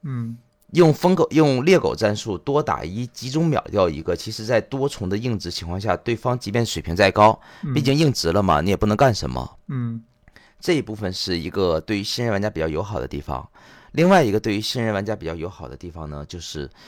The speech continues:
Speaker 2: 这个游戏它的做战斗很像 Apex。
Speaker 1: 嗯。
Speaker 2: 就是你一定要去在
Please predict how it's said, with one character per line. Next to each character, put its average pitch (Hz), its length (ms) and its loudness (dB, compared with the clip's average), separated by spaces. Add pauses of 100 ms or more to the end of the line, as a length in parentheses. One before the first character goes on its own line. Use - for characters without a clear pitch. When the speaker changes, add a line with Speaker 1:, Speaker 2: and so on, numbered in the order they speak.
(320)
Speaker 2:
这 185 160 4
个 120 80 2
游 90 120 2
戏 104 200 -2
它 127 180 -6
的 104 160 2 (160)
做 147 220 -2
战 131 280 -2
斗 113 220 2
很 92 300 -8
像 78 520 -2 (100)
Apex。 - 440 -4 (300)
Speaker 1:
嗯。 117 320 -8 (920)
Speaker 2:
就 139 120 -6
是 120 200 -10 (520)
你 95 280 -4
一 113 60 -8
定 175 240 -2
要 117 160 2
去 85 460 -8
在 98 280 0